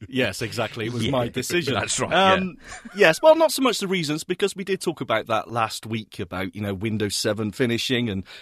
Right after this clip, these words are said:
Speaker 1: Windows ten is just great. It's the latest Windows operating system, and it works really well. So I'll be going through the first stage. There is multiple parts to this one, Stephen. You're gonna love it. The first stage in how to get Windows ten and create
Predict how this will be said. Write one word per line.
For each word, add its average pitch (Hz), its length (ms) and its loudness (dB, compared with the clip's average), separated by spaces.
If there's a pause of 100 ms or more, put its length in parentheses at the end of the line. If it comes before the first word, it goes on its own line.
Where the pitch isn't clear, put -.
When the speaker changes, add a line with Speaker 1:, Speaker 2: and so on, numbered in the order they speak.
(100)
Speaker 1:
Windows 302 300 0
ten 247 160 0
is 214 80 -6
just 202 240 -6
great. 190 320 0 (100)
It's - 120 -8
the 127 80 0
latest 127 460 2
Windows 120 380 2
operating 120 380 -2
system, 170 420 -2 (300)
and 120 100 4
it 131 80 2
works 143 300 2
really 165 200 0
well. 175 300 -2 (260)
So 143 220 2
I'll 160 140 6
be 160 100 2
going 156 240 4
through 151 300 2
the 123 140 0
first 208 420 2
stage. 165 560 2
There 104 180 -2
is 98 160 -2
multiple 101 460 -4
parts 107 400 -8
to 95 80 -8
this 92 280 -6
one, 90 140 -6
Stephen. 95 320 -6
You're 101 100 -4
gonna 123 160 4
love 156 300 4
it. 113 140 -2 (420)
The 151 120 0
first 202 320 4
stage 139 320 0
in 117 120 -2
how 196 260 -4
to 175 220 -8
get 180 380 0
Windows 117 400 -2
ten 110 360 -4
and 110 200 -4
create 117 340 -2